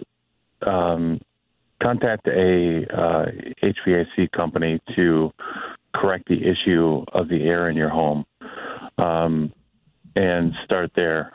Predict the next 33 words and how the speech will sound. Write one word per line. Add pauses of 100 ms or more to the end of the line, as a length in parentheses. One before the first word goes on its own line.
(100)
I,
I
mean, (200)
there's,
it's (100)
possible
that
we
could
get
air (160)
to
the
fireplace. (100)
However, (540)
uh, (320)
sounds
like
you
have
a
little
bit
of
a, (280)
a (160)
bigger
issue, (560)
um, (840)
with, (180)
with
the,
the